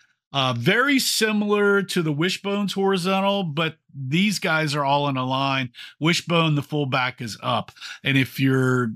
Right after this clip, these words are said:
if you go over to my article here, you'll see the actual formation diagrams. Uh, so th-, the, so that's the difference between the T formation and the wishbone, and I didn't explain that earlier.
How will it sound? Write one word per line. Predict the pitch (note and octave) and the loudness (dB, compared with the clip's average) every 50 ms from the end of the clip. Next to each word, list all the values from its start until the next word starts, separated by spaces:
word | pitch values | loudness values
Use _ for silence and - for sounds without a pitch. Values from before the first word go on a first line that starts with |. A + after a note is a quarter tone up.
| - | -6
if | C3 A#2 | -6 -2
you | C3 C#3 | -2 2
go | C3+ F3+ F#3+ G3 | 4 6 6 6
over | G3 F#3 F#3 F3+ | 6 6 4 4
to | E3+ E3+ | 4 4
my | D#3 D#3+ D#3 D#3 D3+ D3 B2 | 2 2 2 2 2 0 0
article | C3+ D3 D#3+ E3+ F3 D#3+ - D#3 D3+ | 2 2 2 2 2 -2 -2 -2 -2
here, | C#3+ D3 C#3 C#3+ | 0 0 0 0
you'll | C3+ C3 B2+ B2+ | -2 -2 -4 -4
see | - - - D#3 D3+ D3 D3 | -4 -2 -2 0 0 0 0
the | C3+ C#3 | 0 0
actual | C3+ C3 C3+ - - B2 A#2+ | -2 -2 -4 -6 -8 -12 -12
formation | - - C3 C3+ C3 C3 B2+ B2+ C3 A#2+ - C3 B2 A2 | -8 -2 0 2 4 4 4 4 4 4 2 2 2 0
diagrams. | A#2+ A#2+ A#2 A#2 A#2+ A2+ G#2+ A2+ G#2+ G#2+ G#2 G#2 G2+ - - - - - - - - - - - - | 2 2 2 0 0 -2 -4 -4 -4 -4 -4 -4 -4 -4 -6 -8 -12 -14 -14 -14 -14 -16 -18 -8 -4
Uh, | D3 C#3+ C3+ C3 C3 C3 A#2+ A#2 | 0 0 2 2 0 0 -2 -2
so | - - F3 D#3+ D#3+ D#3 | 0 2 4 4 6 4
th-, | D3+ D#3 C3+ C#3 D#3 | 4 2 0 0 0
the, | D3 D#3 D3+ D3 D3 C#3+ C#3 C#3 C3 | 2 2 2 2 2 2 0 0 0
so | - - D#3+ | -2 0 0
that's | D#3 G#3 A#3+ - | 0 0 0 -2
the | - A3+ G#3 | -4 -4 -2
difference | E3+ G#3 G3+ E3+ F#3+ F3 - | 0 -2 -2 -2 -4 -6 -4
between | - F3+ E3+ | -2 0 0
the | D#3+ D#3 | 0 -2
T | D#3 - F#3 F3 D#3+ | -2 -2 -2 -2 -2
formation | - F3+ F3 E3 D#3+ D#3 D#3 D3+ - D3 C#3 | -2 -2 -2 0 0 0 0 -2 -4 -4 -4
and | C3+ | -4
the | C3 | -4
wishbone, | C#3 B2+ - - C3+ C3 C3 B2+ | -4 -4 -4 -4 -2 -2 0 2
and | C3 | 2
I | C3+ C3+ | 2 2
didn't | C#3 B2+ | 2 0
explain | - - - C#3 C3 | -2 -4 -2 -2 0
that | C3 B2 A#2+ | 0 0 0
earlier. | B2 B2+ A#2+ A#2+ A#2+ A#2 G#2+ | 0 0 0 0 0 0 -2